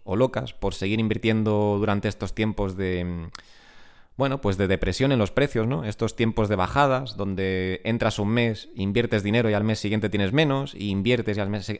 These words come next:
al mes siguiente tienes menos. Dejad que se rían ahora, no pasa nada.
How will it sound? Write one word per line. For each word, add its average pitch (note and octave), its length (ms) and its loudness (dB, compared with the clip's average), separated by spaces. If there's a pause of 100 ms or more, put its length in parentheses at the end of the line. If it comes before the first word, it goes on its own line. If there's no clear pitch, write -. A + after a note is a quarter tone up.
al F#2+ 120 -2
mes A2 140 0
siguiente G#2 280 0
tienes G2+ 220 -2
menos. C#3+ 400 0 (1000)
Dejad C3+ 300 0
que F3 120 0
se F3+ 100 2
rían D3 240 4
ahora, A#2+ 180 4
no A2+ 120 0
pasa C#3 180 -2
nada. A#2 400 -2